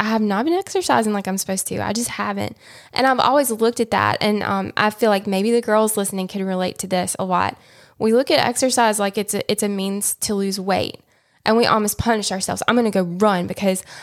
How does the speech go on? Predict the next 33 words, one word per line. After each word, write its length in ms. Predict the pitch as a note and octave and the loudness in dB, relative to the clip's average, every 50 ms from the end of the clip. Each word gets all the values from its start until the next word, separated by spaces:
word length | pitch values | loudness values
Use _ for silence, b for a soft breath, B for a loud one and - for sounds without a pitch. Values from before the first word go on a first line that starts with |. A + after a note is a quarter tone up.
| B B B B - | B B B B -2
I 180 | - G#3 G3+ | 0 2 2
ate 120 | - A3+ G3+ | 2 2 2
a 40 | F#3+ | 0
cookie 420 | F#3 - - A#3+ A3 A#3 G3 G3 | 0 0 0 0 0 0 -2 -2
and 140 | F#3+ F#3 F#3 | 0 0 0
now 140 | F#3+ G3+ G3 | 2 2 2
I 60 | F#3 F#3+ | 0 0
have 200 | F#3+ F#3+ F#3 - | 0 -2 -2 -2
to 180 | G3+ F#3+ F#3 A#3 B3+ - | -2 -4 -4 -6 -12 -10
work 260 | - G#3 A3+ G#3+ G#3+ G#3+ | -2 0 0 0 2 2
it 80 | F#3+ F#3 | 2 4
off." 280 | F#3 F#3 F#3+ F#3 - B B B B B B B B | 4 2 0 -2 -8 B B B B B B B B
And 400 | - B3+ B3+ C4 C4 - - B3 | 2 2 4 4 2 2 0 2
that's 280 | B3+ C4+ D4+ F4 - - | 2 4 2 2 0 0
not, 440 | C#4 C4 C4 C4+ C4+ B3+ - - - _ _ _ _ _ _ _ _ _ _ - | 2 2 2 2 2 2 0 -2 -6 _ _ _ _ _ _ _ _ _ _ -2
God 220 | A3+ B3+ B3 C#4 D4 | 0 2 4 4 4
didn't 260 | D#4 C#4+ B3 A#3+ A3 | 2 2 2 2 2
want 180 | A3 A3 A3+ A#3+ | 4 4 4 2
us 240 | A3+ G#3 G#3 - - - | 2 2 0 -2 -2 -2
to 380 | - G#3 G3+ G3 G3+ G3 - - - - _ _ _ _ - | -2 -2 0 0 -2 -4 -6 -8 -14 -20 _ _ _ _ -6
look 240 | A3+ A3 A#3+ D#4+ - | -2 -2 -2 0 2
at 60 | F#4+ C#4+ - | 2 2 2
exercise 400 | A#3 - - A3 G#3+ G#3+ G3 F#3+ | 0 0 -2 -2 0 0 0 0
that 140 | G3+ F#3 G3 | 0 0 2
way. 140 | F#3+ F#3+ F#3+ | 2 0 0
It's 120 | G3 G3 - | 0 0 -2
a 40 | A3 | -4
gift. 440 | G#3 - G3 G3+ A#3 C4 B3 - | -2 -2 0 0 2 0 0 0
It, 160 | G#3 G3+ - - | -2 -2 0 0
like, 240 | G#3 G3 G3 F#3+ - B B B B B B B | -2 -2 -2 -4 -6 B B B B B B B
it 80 | B - | B 0
releases 680 | A3 G#3+ A3+ A3 A3+ B3+ B3+ - C#4 B3+ B3 A3 G#3+ - _ _ _ _ - G#3+ | 0 2 2 2 2 2 2 4 4 4 2 0 -4 -8 _ _ _ _ -12 -6
great, 460 | G#3 A3 G#3+ G#3+ A3 A3+ B3 C#4 C4+ | -4 -2 2 4 4 4 4 2 -2